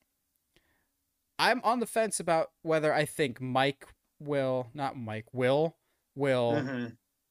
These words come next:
Speaker 1: if Mike, if Will was always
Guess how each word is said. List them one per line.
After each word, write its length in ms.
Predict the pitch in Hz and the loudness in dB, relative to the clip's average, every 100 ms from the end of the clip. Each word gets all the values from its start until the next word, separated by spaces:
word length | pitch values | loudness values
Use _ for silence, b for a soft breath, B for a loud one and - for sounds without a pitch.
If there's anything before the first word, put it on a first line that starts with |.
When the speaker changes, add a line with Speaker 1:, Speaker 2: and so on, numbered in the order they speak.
| _ _ _ _ _ _ _ _ _ - _ _ _ _ _ _ | _ _ _ _ _ _ _ _ _ -20 _ _ _ _ _ _
Speaker 1:
if 180 | 135 120 | -4 -4
Mike, 280 | 151 156 160 _ | 0 0 0 _
if 420 | 143 120 117 - | -4 -4 -6 -14
Will 380 | - 139 160 165 | -6 0 2 4
was 240 | 143 135 - | 2 -2 -2
always 540 | 156 165 170 165 - | 0 2 0 -4 -10